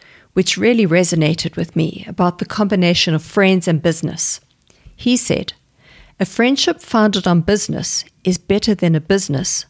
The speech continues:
founded on friendship." I support this piece of wisdom, as many of my longest standing friends were originally clients of mine. Our friendships were built on the foundations of shared vision,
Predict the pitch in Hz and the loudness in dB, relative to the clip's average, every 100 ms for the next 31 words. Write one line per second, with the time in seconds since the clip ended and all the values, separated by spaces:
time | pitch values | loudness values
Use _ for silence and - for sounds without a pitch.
0 | _ - 190 185 170 165 156 - 160 170 | _ -4 0 2 2 0 -2 -2 -4 -4
1 | - - - - _ _ _ _ _ _ | -8 -10 -8 -10 _ _ _ _ _ _
2 | _ - _ - - 226 233 - - 269 | _ -20 _ -20 -4 0 0 0 2 2
3 | 254 233 - - 190 196 160 165 - 147 | 2 0 -2 -2 0 0 2 0 2 0
4 | 151 - _ _ _ 208 185 196 226 262 | 0 -4 _ _ _ -2 0 2 4 2
5 | 254 202 196 180 185 214 208 - - - | 2 0 2 4 2 2 2 -2 -4 -6
6 | - 202 180 170 160 233 202 - - - | 0 2 4 2 2 0 0 -2 -8 -10
7 | _ _ - _ - 208 208 294 - 233 | _ _ -20 _ 2 2 4 0 0 2
8 | 190 - - 277 240 - 180 160 - 190 | 2 0 -2 2 0 -2 -4 -4 -6 -12
9 | - _ _ _ _ _ _ _ _ - | -20 _ _ _ _ _ _ _ _ -18
10 | - - - 190 190 - 320 - 151 - | -18 -14 0 0 2 0 0 0 -2 -2
11 | - 175 190 190 185 175 165 165 180 175 | 0 0 2 0 0 0 -2 0 0 2
12 | 185 190 - 165 160 - - 170 151 202 | 2 2 0 -4 -4 -4 0 0 0 0
13 | 220 247 269 | 0 0 -2